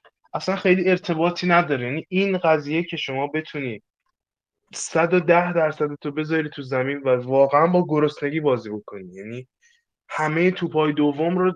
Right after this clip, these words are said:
سعی بکنی شما برسی بهش اول، این خیلی مهمه و چیزیه که اوله با هر بدبختی که بود اول فصل از اینا داشت می‌کشید بیرون. منتها اتفاقی که افتاد این بود که اون رختکن، من قبلاً خیلی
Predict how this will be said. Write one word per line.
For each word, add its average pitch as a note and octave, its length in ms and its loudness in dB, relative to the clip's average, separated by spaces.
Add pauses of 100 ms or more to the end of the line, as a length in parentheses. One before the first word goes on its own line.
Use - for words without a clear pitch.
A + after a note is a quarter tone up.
سعی D#3+ 240 0
بکنی F#3 360 -4 (240)
شما F3 300 2
برسی C#3 380 2
بهش A#2 280 -4
اول، G#2+ 360 -4 (680)
این F#3 260 -2
خیلی F#3+ 400 4
مهمه A#2+ 440 0
و A#2+ 120 2
چیزیه E3+ 360 -4
که G3 140 -2
اوله D#3+ 460 2
با E3+ 260 2
هر F#3 120 4
بدبختی E3 640 0
که E3+ 140 0
بود D#3 260 -4
اول D#3 480 2
فصل F#3 320 0
از E3+ 100 0
اینا F3 120 0
داشت F3+ 240 0
می‌کشید D3 520 -10
بیرون. A2+ 220 -4 (1040)
منتها G#3+ 420 4
اتفاقی G#3+ 720 0
که A3 140 0
افتاد G#3+ 500 2
این G#3 220 -4
بود G#3 160 -8
که - 160 -6
اون G3+ 240 -2
رختکن، F#3 640 0
من F#3+ 280 0
قبلاً F3+ 480 4
خیلی F3+ 500 0